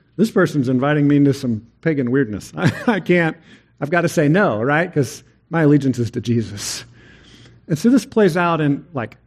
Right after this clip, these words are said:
every holiday, basically. Everything we do, there's some mix of, like, pagan traditions and Christian traditions. It's all mixed together. And so the goal is to meet your neighbor-, neighbors,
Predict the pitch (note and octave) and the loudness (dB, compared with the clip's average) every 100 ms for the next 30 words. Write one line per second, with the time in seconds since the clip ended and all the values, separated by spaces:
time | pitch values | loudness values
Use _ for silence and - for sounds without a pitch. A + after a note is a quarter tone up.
0 | - D3 D3 C3 B2+ C3 D#3 B2 F#2+ G2 | -4 -2 0 0 0 -2 0 -2 -4 -6
1 | E2+ A#2 B2 G3+ F3+ F3 C#3+ B2+ D3+ F#3 | -6 -4 0 0 2 2 2 2 4 4
2 | A2+ A#2 _ _ _ C#3+ C3+ - E3 C3+ | 2 -6 _ _ _ -6 -4 -2 0 0
3 | C#3+ D3 C3+ A2 F#2 - A#2 A2+ A2+ A2 | 0 -4 -8 -6 -8 -8 -4 -2 -2 -2
4 | A#2 B2 A#2 B2+ A2+ A2 G2+ D3 C#3+ C3+ | -4 -4 -2 -2 -2 -4 -4 -4 0 -2
5 | C#3+ C3 B2 C3 B2 C#3+ F#3+ F#3 E3 D#3+ | 0 0 0 -2 -4 -4 -2 -2 -2 -4
6 | - C#3+ B2 A2+ B2 B2 - _ _ _ | -4 -4 -2 -4 -4 -6 -12 _ _ _
7 | _ _ _ _ _ _ _ - D3 F3 | _ _ _ _ _ _ _ -4 -2 2
8 | E3+ E3 - D3+ C#3 E3+ A3+ A3 B2+ G2+ | 2 0 -4 -2 0 2 4 4 2 0
9 | A2+ - B2 D3 D3+ G3 D#3 C3 - D3 | -2 -4 0 0 2 2 2 0 0 0
10 | C3+ C3+ D3+ D3+ - - | 2 2 0 -2 -10 -16